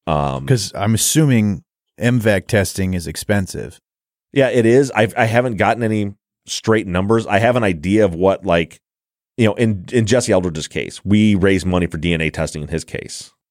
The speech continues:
Speaker 1: And we raised about, it, it ended, I think, I wanna say it was about seven grand. And that was for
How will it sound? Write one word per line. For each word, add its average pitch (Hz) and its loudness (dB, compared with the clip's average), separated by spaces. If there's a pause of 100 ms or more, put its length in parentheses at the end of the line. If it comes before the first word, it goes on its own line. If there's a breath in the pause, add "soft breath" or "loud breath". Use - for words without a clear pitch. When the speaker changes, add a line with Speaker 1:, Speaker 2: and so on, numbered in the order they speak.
(120)
Speaker 1:
And 76 -4
we 80 -2
raised 87 2
about, 78 -2
it, 87 0
it 101 0
ended, 107 2
I 92 0
think, 110 0
I 101 0
wanna 110 2
say 104 2
it 92 2
was 85 -2 (640)
about 90 -2
seven 92 0
grand. 87 -2 (680)
And 107 0
that 110 2
was 110 0
for 95 2